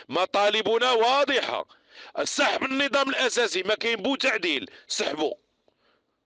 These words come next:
ما كاينش تعديل، سحب.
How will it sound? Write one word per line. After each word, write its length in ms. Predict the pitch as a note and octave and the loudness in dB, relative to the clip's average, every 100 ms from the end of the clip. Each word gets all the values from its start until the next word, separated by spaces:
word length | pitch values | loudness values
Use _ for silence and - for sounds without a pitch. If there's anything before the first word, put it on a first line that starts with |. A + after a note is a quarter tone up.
| _ _ _ _ _ _ _ _ _ _ _ _ _ _ _ _ _ _ | _ _ _ _ _ _ _ _ _ _ _ _ _ _ _ _ _ _
ما 80 | - | -6
كاينش 260 | G3 C#4 A#3 | 0 0 0
تعديل، 580 | - A#3 F3 D3 F#2+ - _ _ _ _ _ - | 0 0 2 -2 -4 -16 _ _ _ _ _ -10
سحب. 500 | - - - A3+ | -8 -4 0 0